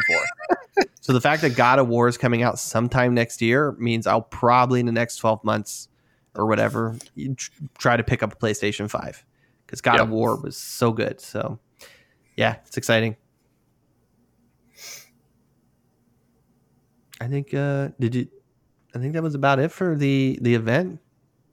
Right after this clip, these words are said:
Speaker 2: Yeah. Uh, yeah, that was all I c-, I can recall from the event.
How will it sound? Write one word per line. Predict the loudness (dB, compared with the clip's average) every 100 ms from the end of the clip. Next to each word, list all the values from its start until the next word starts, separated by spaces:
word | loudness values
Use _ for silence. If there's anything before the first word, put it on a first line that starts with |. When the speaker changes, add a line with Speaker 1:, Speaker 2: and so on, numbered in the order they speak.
| _ _ -2
Speaker 2:
Yeah. | 2 4 4 0 -10 _ _ _ 0
Uh, | 4 6 6 6
yeah, | 6 6
that | 6
was | 4 2
all | 4 4
I |
c-, | 0 -8 _ -4
I | 0 2
can | 2 2
recall | 0 0 0 0
from | 0 0
the | 0
event. | 0 0 0 -4